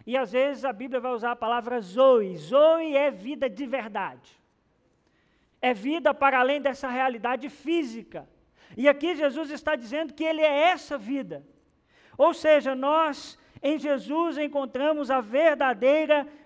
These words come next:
vida. Por isso ele vai dizer no final, "Ninguém vem ao Pai a não ser por mim." Somente Cristo nos leva de volta para o Pai. Olha o que diz Atos capítulo quatro, versículo doze. "Não há salvação em nenhum outro,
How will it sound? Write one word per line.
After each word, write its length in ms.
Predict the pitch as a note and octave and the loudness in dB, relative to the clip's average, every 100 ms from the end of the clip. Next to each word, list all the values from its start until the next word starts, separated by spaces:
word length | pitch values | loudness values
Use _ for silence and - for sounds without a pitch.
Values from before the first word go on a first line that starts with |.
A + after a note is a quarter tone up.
| - | -16
vida. 580 | F3+ E3+ C4+ F4 C4+ B3+ | -14 -6 0 0 2 0
Por 200 | C4 D#4+ | 0 0
isso 260 | F#4+ F#4 | 0 0
ele 100 | D4+ | -4
vai 160 | C#4 D4 | 0 -2
dizer 240 | A3 D#4 | 0 0
no 100 | D4+ | 0
final, 460 | D4+ C4+ C4 D4 C#4+ | -4 -2 2 2 2
"Ninguém 640 | D4+ F4+ D4 C#4+ E4+ F#4+ | -4 -6 -4 0 0 -2
vem 220 | D#4 D#4 D4 | -4 -4 -2
ao 160 | C4 | -4
Pai 320 | - C4+ D4 | -2 0 2
a 80 | C#4+ | 0
não 180 | C4 B3 | -2 -8
ser 360 | - C#4 D#4+ C#4 | -6 -2 -2 -2
por 520 | - F4+ G#4 E4 - _ _ _ _ _ | -2 2 2 0 -10 _ _ _ _ _
mim." 720 | G3 B3 D#4+ F#4 F4+ A3 D3+ - _ _ _ _ _ _ _ _ _ _ _ | -8 -2 0 2 -2 -6 -12 -20 _ _ _ _ _ _ _ _ _ _ _
Somente 440 | C#4 C#4+ E4+ D#4 | -2 0 -2 -6
Cristo 460 | - D4 F#4 - D4+ | -6 -2 0 -2 -6
nos 200 | C#4+ A3 | -6 0
leva 300 | C4+ C#4 C4+ | 0 0 -4
de 100 | C4 | -6
volta 360 | C4+ C#4 C#4+ | -4 -4 -6
para 200 | C#4+ D4 | -6 -8
o 40 | D4+ | -6
Pai. 320 | E4 E4+ A#3+ | -4 -2 -2
Olha 180 | A#3+ C4 | -2 -4
o 40 | |
que 120 | C#4 | -8
diz 260 | A3+ C#4 B3 | -10 -8 -4
Atos 380 | B3+ C4+ C4+ - | -2 -4 -8 -10
capítulo 460 | B3+ B3+ - C4 | -10 -10 -14 -10
quatro, 320 | A#3 G#3+ G#3+ | -6 -6 -6
versículo 440 | G#3+ A3+ B3 C#4+ D#4 | -10 -12 -14 -16 -8
doze. 520 | C#4+ C#4+ C4+ C4+ C#4 _ _ | -2 -2 -2 -6 -14 _ _
"Não 240 | G#3+ B3+ B3+ | -6 -2 -2
há 100 | B3+ | -4
salvação 640 | B3+ B3 A#3+ - A#3+ A#3+ | -4 -4 -6 -8 -8 -8
em 100 | B3 | -6
nenhum 360 | C4 D#4+ E4 F4 | -4 -4 0 4
outro, 540 | D4 D4 D4 C#4+ | 6 4 0 -10